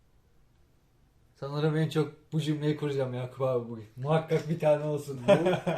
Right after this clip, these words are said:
Speaker 2: <laughs> kız kulesinin karşısında da çalışıyor, denendi. Yani bunda balık aldık. Ki orada yani kimse atmaz. Biz orada aldık, denedik, aldık.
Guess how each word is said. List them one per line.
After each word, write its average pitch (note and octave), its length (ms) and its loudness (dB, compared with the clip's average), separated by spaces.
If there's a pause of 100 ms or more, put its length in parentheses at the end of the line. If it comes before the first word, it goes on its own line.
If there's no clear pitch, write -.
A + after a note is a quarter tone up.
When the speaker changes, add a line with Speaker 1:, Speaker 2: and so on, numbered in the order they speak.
Speaker 2:
<laughs> - 60 -18
kız E3 180 -8
kulesinin E3 400 -6
karşısında D#3 560 -8
da D3 80 -6
çalışıyor, B2+ 500 -10
denendi. B2+ 520 -8 (880)
Yani B2+ 340 -6
bunda C3+ 260 -6
balık C3 240 -6
aldık. B2 300 -10 (760)
Ki C#3+ 300 -12
orada C#3+ 440 -4 (880)
yani B2+ 280 -8
kimse C#3 340 -8
atmaz. B2+ 520 -10 (920)
Biz D3+ 120 -10
orada C#3+ 260 -2
aldık, C#3 420 -4
denedik, B2 400 -8
aldık. A2+ 260 -14